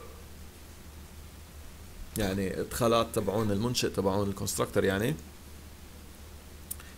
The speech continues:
ف، آه، يعني قبل ما تيجي، آه، سكالا باصدار الثالث، اوكي، آه، لما يكون في بي-، آه، كلاس اساسيه بيز كلاس، اوكي، بحاجه انه تعمل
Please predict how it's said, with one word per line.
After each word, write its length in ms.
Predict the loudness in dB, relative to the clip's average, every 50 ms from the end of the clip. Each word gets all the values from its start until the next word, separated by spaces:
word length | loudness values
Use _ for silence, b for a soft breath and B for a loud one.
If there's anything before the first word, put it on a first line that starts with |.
| -2
ف، 40 | 0
آه، 640 | 2 4 6 6 6 6 6 6 6 6 6 6 4 2 -2 0 2
يعني 220 | 4 4 4 4
قبل 260 | 4 8 8 10 8
ما 80 | 8 6
تيجي، 440 | 6 6 8 10 10 10 10 10 10 10 8 8 6 4 2 0 -4 -4 -2 2
آه، 420 | 4 4 4 4 4 2 2 2
سكالا 420 | 2 2 2 4 6 8 8 10 8
باصدار 380 | 8 6 6 6 8 8 6
الثالث، 560 | 6 4 6 6 8 8 8 8 6 4 2 -4 -10 -12 -12 -12 -12 -12 -6
اوكي، 300 | -2 0 2 2 2 0 -2 -6 B B B B B B B -14 -12 -4 0
آه، 400 | 2 4 4 4 4 4 4 6
لما 440 | 6 6 6 6 6 6 6 6 4
يكون 220 | 4 4 2 2
في 140 | 4 2 4
بي-، 200 | 6 6 6 6
آه، 240 | 8 8 8 8 6
كلاس 360 | 6 6 6 6 6 6 6
اساسيه 680 | 8 8 8 8 8 6 6 6 6 6 6 6 6 6
بيز 280 | 8 8 8 8 8
كلاس، 600 | 6 2 4 4 6 6 6 6 6 6 4 4 2 -4 -10 -4
اوكي، 220 | 2 4 4 4
بحاجه 580 | 4 4 2 4 4 4 6 6 4 4 4 4
انه 300 | 2 2 2 2 0 0 2
تعمل 420 | 4 4 4 4 4 4 2 2